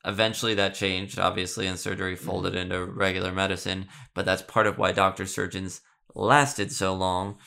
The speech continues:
Speaker 1: is medical practice wouldn't allow doctors to do it. So it was a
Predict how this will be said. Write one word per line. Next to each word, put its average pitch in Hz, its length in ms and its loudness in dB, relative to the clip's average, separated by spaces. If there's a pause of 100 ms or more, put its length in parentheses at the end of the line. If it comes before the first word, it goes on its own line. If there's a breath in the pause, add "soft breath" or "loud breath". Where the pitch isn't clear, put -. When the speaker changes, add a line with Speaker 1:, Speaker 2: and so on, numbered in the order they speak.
(300 loud breath)
Speaker 1:
is 90 640 -4 (120)
medical 95 400 0
practice 90 420 0
wouldn't 95 220 2
allow 95 300 6
doctors 80 520 -2
to - 60 -8
do - 120 -10
it. - 260 -10 (360 loud breath)
So 85 360 0
it - 20 0
was 85 200 -2
a 82 280 2